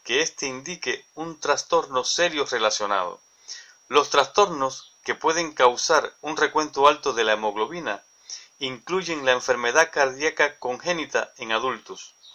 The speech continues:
también la enfermedad pulmonar obstructiva crónica, lo, lo que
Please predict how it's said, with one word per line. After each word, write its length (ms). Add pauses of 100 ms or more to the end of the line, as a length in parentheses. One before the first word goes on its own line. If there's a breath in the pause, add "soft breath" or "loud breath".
(640 loud breath)
también 580 (100)
la 240
enfermedad 680
pulmonar 640
obstructiva 840
crónica, 560 (1700 loud breath)
lo, 400
lo 260
que 340